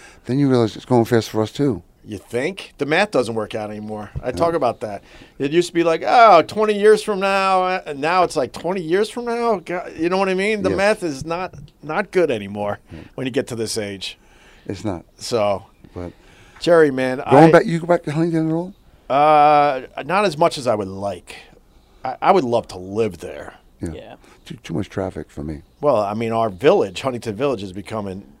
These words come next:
Speaker 2: just in-,
Speaker 1: Insane.
Speaker 2: insane
Speaker 3: Yeah,
Speaker 2: with
Speaker 3: it's
Speaker 2: all
Speaker 3: not
Speaker 2: the
Speaker 3: even,
Speaker 2: restaurants. There's no parking, and then
Speaker 3: you
Speaker 2: you
Speaker 3: don't
Speaker 2: got
Speaker 3: even
Speaker 2: the,
Speaker 3: want a car in there.
Speaker 2: you got the beautiful Paramount that, uh, puts
Speaker 1: I
Speaker 2: on
Speaker 1: love that.
Speaker 2: boxing
Speaker 1: Well, he,
Speaker 2: matches
Speaker 1: he,
Speaker 2: and
Speaker 1: he,
Speaker 2: concerts
Speaker 1: he made
Speaker 2: and
Speaker 1: that live. That, this guy did.
Speaker 2: The one thing in the book,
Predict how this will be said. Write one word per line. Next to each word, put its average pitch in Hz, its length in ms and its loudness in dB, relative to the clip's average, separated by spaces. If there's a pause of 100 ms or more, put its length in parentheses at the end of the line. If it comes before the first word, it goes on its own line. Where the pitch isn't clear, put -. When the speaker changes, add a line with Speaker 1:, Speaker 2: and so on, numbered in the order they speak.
(140)
Speaker 2:
just 117 260 -14
in-, 107 80 -10
Speaker 1:
Insane. 90 240 -4
Speaker 2:
insane 92 560 -6
Speaker 3:
Yeah, 131 140 -14
Speaker 2:
with 113 120 -4
Speaker 3:
it's 127 60 -6
Speaker 2:
all 135 60 2
Speaker 3:
not 151 60 4
Speaker 2:
the 127 60 2
Speaker 3:
even, 123 100 0
Speaker 2:
restaurants. 143 480 2
There's 101 200 -10
no 101 160 -8
parking, 151 640 -2
and 123 80 -8
then 160 80 -4
Speaker 3:
you 160 60 -4
Speaker 2:
you 151 40 -2
Speaker 3:
don't 143 100 -2
Speaker 2:
got - 0 -
Speaker 3:
even - 20 -2
Speaker 2:
the, 143 40 0
Speaker 3:
want 139 120 -2
a - 20 -14
car 123 240 -4
in 123 80 -14
there. 120 100 -16
Speaker 2:
you 143 120 -4
got 147 160 6
the 135 80 -2
beautiful 123 360 0
Paramount 147 680 -2
that, 120 300 0
uh, 110 260 2
puts 120 280 0
Speaker 1:
I - 60 4
Speaker 2:
on 123 60 6
Speaker 1:
love 143 80 -2
that. 156 60 10
Speaker 2:
boxing 165 380 6
Speaker 1:
Well, 160 240 2
he, 135 80 4
Speaker 2:
matches 160 200 4
Speaker 1:
he, 151 60 4
Speaker 2:
and - 120 -2
Speaker 1:
he, 139 60 0
Speaker 2:
concerts 165 600 2
Speaker 1:
he 151 100 4
made 151 120 4
Speaker 2:
and 110 80 -2
Speaker 1:
that 123 180 4
live. 87 280 0
That, 107 220 -2
this 110 220 -8
guy 85 160 -4
did. 76 260 -8 (460)
Speaker 2:
The 135 100 -8
one 160 200 0
thing 160 180 -2
in 131 80 -6
the 113 80 -6
book, 107 420 -8